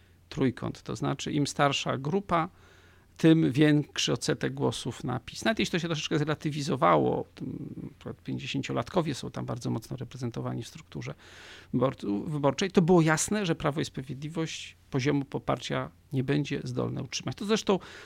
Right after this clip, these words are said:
dotyczyło wielu różnych partii, yy, w różnych częściach świata, także, także w naszej części,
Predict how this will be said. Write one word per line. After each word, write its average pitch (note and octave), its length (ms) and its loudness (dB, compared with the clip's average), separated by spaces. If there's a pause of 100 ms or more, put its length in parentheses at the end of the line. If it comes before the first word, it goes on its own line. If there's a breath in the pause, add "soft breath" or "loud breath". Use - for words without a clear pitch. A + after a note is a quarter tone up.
dotyczyło F#3 480 4
wielu F3 260 4
różnych E3+ 340 2
partii, C#3+ 640 0 (360)
yy, G#2+ 460 -6
w C#3 160 -6
różnych D#3+ 320 4
częściach C#3+ 340 -2
świata, D3+ 300 -2
także, C3+ 360 -4
także C3+ 260 -4
w B2+ 40 -4
naszej C#3 280 -2
części, C3 460 -6